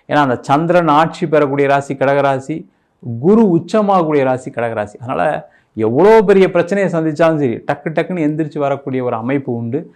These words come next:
அதே மாதிரி உடல்நிலை நல்லா தேறி, நல்லா சிறப்பா வரக்கூடிய காலகட்டத்துல, சிறப்பா திருப்பி பழைய மாதிரி ஒரு ஆக்டிவோட நல்லா வாழ போறீங்க. அதுல எந்த ஒரு பிரச்சனையும் கிடையாது.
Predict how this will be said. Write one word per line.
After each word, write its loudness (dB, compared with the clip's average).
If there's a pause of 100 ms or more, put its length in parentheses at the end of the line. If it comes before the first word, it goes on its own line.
(180)
அதே 0
மாதிரி 0
உடல்நிலை 2
நல்லா -2
தேறி, -2
நல்லா -2
சிறப்பா 2
வரக்கூடிய 0
காலகட்டத்துல, -2 (380)
சிறப்பா 2
திருப்பி -2
பழைய 2
மாதிரி 0
ஒரு 0
ஆக்டிவோட 0 (320)
நல்லா 2
வாழ 4
போறீங்க. -6
அதுல -6
எந்த 0
ஒரு 2
பிரச்சனையும் -4
கிடையாது. -6